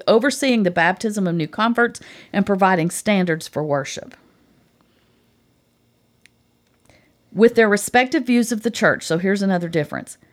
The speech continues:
Catholics have more confidence that the early bishops got it exactly right,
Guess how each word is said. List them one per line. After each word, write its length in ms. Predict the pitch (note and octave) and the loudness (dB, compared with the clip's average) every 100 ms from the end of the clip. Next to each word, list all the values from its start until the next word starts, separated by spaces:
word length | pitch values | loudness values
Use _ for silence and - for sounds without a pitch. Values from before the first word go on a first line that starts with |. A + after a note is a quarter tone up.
| _ _ _ _ | _ _ _ _
Catholics 640 | - A#3 C#4 C#4+ C4+ - | 0 2 2 0 -2 0
have 180 | G3+ F#3 | 0 2
more 240 | F#3 F3+ | 2 2
confidence 540 | F3 - G#3 G#3+ F#3 - | 0 0 0 0 -2 -2
that 200 | E3 D#3 | -4 -4
the 120 | - | -2
early 220 | - G3+ | 0 0
bishops 420 | A3 E3+ - - - | 2 0 -2 -8 -6
got 220 | E3 E3 | -4 -2
it 140 | C#3+ | -2
exactly 500 | C3 C#3+ D3+ D#3 E3+ | -4 -2 -4 -2 -4
right, 460 | D#3+ C#3+ A#2+ B2+ | -2 -2 -2 -6